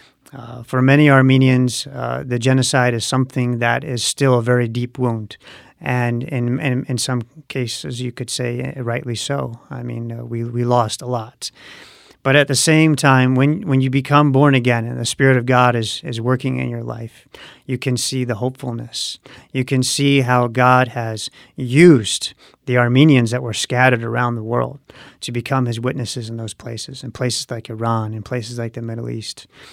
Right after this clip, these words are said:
And that is something that's very exciting for me, and something that I share often with brothers and sisters that are going through persecution, that God is going to use this for his glory. He always does that. He, he refines his church,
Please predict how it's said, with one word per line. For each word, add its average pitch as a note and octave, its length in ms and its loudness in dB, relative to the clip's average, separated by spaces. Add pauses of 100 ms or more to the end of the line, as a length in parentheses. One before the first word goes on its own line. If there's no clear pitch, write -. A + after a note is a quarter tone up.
(420)
And A#2+ 100 -12
that D#3 300 6
is C#3+ 140 0
something C3+ 340 2
that's A#2+ 200 2
very C#3 200 6
exciting B2+ 440 2
for - 120 -8
me, A#2 240 -4 (460)
and A#2 120 -8
something C#3 420 4
that B2+ 140 6
I B2 120 4
share C3+ 320 4
often C#3 420 2
with A#2+ 260 -2
brothers C3+ 280 2
and C3 100 0
sisters B2 380 -2
that A#2+ 100 -2
are A#2 60 -2
going C#3 320 4
through C3 120 -2
persecution, A#2 840 -12 (380)
that B2 200 0
God C#3+ 300 8
is B2 160 2
going C#3 240 4
to A#2+ 80 0
use B2 220 2
this A#2+ 180 0
for B2 160 -8
his A2 140 -10
glory. A#2 520 -12 (360)
He A#2 180 -8
always C3 400 4
does A#2+ 260 2
that. A2+ 280 -10
He, B2+ 380 -16
he - 100 -16
refines B2+ 600 0
his B2 160 -6
church, C3+ 460 -10